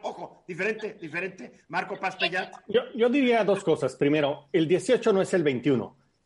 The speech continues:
Speaker 2: En el dieciocho Morena tenía la oportunidad de buscar candidatos porque no tenía espacios. Hoy es creíble que puede ganar. Entonces va a tener una presión muy fuerte. Y la segunda es que los partidos tienen que entender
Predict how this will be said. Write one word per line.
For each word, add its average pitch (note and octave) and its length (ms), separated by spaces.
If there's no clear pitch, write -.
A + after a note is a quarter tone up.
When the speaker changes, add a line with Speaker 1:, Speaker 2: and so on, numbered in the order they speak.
Speaker 2:
En C#3 140
el C#3+ 140
dieciocho G3+ 420
Morena F3+ 400
tenía D#3+ 300
la D#3+ 100
oportunidad B2+ 840
de C3+ 120
buscar F#3+ 520
candidatos C#3+ 560
porque - 240
no E3 160
tenía D#3 220
espacios. - 540
Hoy G#3 280
es F3 200
creíble G#3 500
que C#3+ 100
puede C#3+ 240
ganar. A2+ 300
Entonces C3 260
va A3 60
a A3+ 60
tener A#3+ 180
una B3 80
presión F3+ 380
muy B3+ 260
fuerte. D3+ 500
Y G#3 80
la A#3+ 100
segunda B3 640
es A3 120
que C#4 120
los A#3 100
partidos A#3 380
tienen A#3+ 260
que G#3+ 60
entender C3+ 640